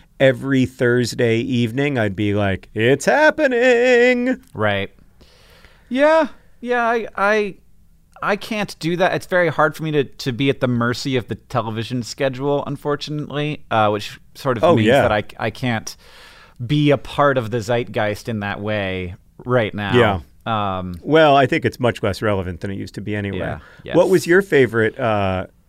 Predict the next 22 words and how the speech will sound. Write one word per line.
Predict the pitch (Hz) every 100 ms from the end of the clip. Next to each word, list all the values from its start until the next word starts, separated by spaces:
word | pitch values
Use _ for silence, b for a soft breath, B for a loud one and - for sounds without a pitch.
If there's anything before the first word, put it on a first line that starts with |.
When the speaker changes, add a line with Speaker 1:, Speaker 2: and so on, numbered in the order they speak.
| _ -
Speaker 1:
comedy | - 139 131 101 92
of | 87
the | 107
decade | 107 98 104 101
or |
thirty-minute | 104 135 123 98 92 -
show | -
of | 101
the | -
decade? | - - - - - _ -
Speaker 2:
I'm | 185 208
not | 214 262 - -
sure | - - 180 196 190 185
whether | 156 160 160 165
it | 160
was | 139 127
Community | - 147 139 139 131 135
or | 123
The | 110
Good | 95 113 95
Place. | - 98 - - - - _ _ _ _ -
Um, | 123 113 104 98